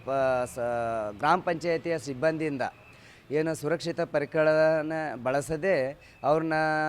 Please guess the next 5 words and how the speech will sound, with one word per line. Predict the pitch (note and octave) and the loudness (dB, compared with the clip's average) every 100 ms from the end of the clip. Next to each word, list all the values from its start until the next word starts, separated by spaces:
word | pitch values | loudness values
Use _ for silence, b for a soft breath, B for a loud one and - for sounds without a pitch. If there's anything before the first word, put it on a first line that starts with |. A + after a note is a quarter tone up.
| D#3 D3+ B2 C3+ - | -2 -2 -4 -8 -8
ಆ, | C#3+ C#3 C#3 C3+ | -2 0 2 0
ಏನು | C#3 E3+ F#3+ | 0 0 -2
ಚೇಂಬರನ್ನು | - D#3 E3 F#3 F3 E3+ F3 | -2 -2 2 2 2 0 -2
ಸ್ವಚ್ಛಗೊಳಿಸ್ತಕ್ಕಂಥದ್ದು | E3 D#3 D3+ E3 D#3+ D3 D3+ D3+ C3+ D3+ C#3+ F#3+ | -2 -6 -4 -2 -2 -2 -4 -4 -4 -4 -4 -6
ಮತ್ತು | E3+ D#3+ - D#3 C#3+ C3+ | -4 -6 -4 -4 -4 -6